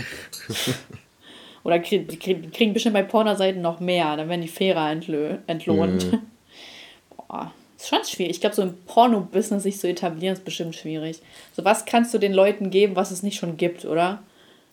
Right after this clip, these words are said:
Speaker 1: Ja, eben. Also ich glaube, das kommt, ich weiß auch nicht. Also
Speaker 2: Aber deswegen gibt's ja OnlyFans mittlerweile.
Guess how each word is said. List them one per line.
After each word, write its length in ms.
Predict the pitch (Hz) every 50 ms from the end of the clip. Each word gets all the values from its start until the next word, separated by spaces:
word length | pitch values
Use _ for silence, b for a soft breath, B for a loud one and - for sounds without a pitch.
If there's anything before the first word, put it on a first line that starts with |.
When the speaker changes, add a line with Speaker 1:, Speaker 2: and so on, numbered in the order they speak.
| _
Speaker 1:
Ja, 400 | - - 85 85 87 90 90 90 -
eben. 300 | 92 87 87 90 87 82
Also 180 | 85 85 87
ich 80 | 90 -
glaube, 300 | - 101 98 101 98 101
das 200 | 95 92 - -
kommt, 280 | - - 101 95 95 B B B B B B B B
ich 140 | - - -
weiß 240 | - - - -
auch 220 | - - - - -
nicht. 280 | 87 80 78 - - - - _ _ _ b b b b b b b b b b _ _ _ _
Also 160 | - 190 202
Speaker 2:
Aber 120 | 196 196 190
deswegen 320 | 196 - 190 190 247 226
gibt's 180 | 208 226 - -
ja 120 | 214 -
OnlyFans 560 | 190 208 208 190 175 - - - 135 139 - -
mittlerweile. 540 | 151 - - - - - - - 160 156